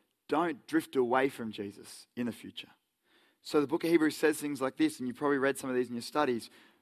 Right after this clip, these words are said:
Uh, chapter two, verse one, "Pay more ca-, pay more careful attention so that you don't drift away." Or chapter four, verse eleven, "Let us therefore make every effort to enter that rest so that no one will fall." If you're a Christian today, you could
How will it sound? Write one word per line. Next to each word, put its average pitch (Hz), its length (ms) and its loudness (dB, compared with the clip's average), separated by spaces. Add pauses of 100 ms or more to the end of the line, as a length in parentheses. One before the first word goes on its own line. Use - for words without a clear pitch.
(200)
Uh, 101 140 2
chapter 156 300 -4
two, 156 240 0
verse 139 200 0
one, 143 220 0
"Pay 160 220 -2
more 165 240 4
ca-, - 260 -12 (100)
pay 202 280 0
more 196 160 0
careful 185 320 0
attention 147 560 -4 (320)
so 175 240 0
that 151 80 -2
you 143 80 0
don't 143 160 -2
drift 127 200 -10
away." 110 280 -4 (640)
Or 135 100 -4
chapter 175 340 -2
four, 175 320 4
verse 151 240 2
eleven, 143 440 2 (240)
"Let 175 180 6
us 185 220 2
therefore 170 320 0
make 156 280 0
every 170 280 6 (100)
effort 180 400 0 (220)
to - 180 -2
enter 160 220 -2
that 139 180 2
rest 127 540 -2 (880)
so - 200 -2
that 131 120 2
no 139 220 2
one 156 180 4
will 165 80 -4
fall." 160 420 -6 (2250)
If 120 140 -2
you're 165 80 8
a - 20 4
Christian 175 340 -2
today, 123 280 0
you 123 280 -2
could 175 520 0